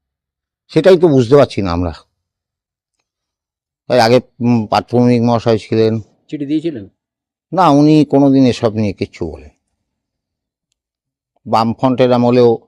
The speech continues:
Speaker 2: কেউ উদ্যোগ
Speaker 1: ওরাও কিচ্ছু উদ্যোগ নেয়নি,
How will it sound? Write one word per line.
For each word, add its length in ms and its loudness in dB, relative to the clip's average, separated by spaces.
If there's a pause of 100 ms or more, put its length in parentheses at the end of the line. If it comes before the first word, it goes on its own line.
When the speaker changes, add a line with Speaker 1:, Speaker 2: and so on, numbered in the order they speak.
(200)
Speaker 2:
কেউ 180 -6
উদ্যোগ 200 -6
Speaker 1:
ওরাও 340 2 (380)
কিচ্ছু 340 -6
উদ্যোগ 540 -2
নেয়নি, 380 -2